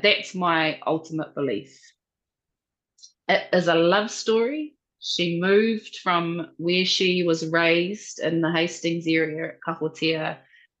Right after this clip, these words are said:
to create a new life with Tūrongo, her partner, the father of Raukawa. Um, he was building a house for them at Rangiatea, so that was her kind of migration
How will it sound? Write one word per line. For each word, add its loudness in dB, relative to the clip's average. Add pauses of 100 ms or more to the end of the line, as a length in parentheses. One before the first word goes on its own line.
to 0
create 2
a -2
new 2
life 2 (200)
with -4 (220)
Tūrongo, 0
her -6
partner, 0
the -8
father -4
of -6
Raukawa. -2 (500)
Um, -2
he 4
was 0
building 2
a -4
house -2
for -8
them -4
at -6
Rangiatea, -2
so -4
that 0
was -4
her -2 (480)
kind 2
of 2
migration 0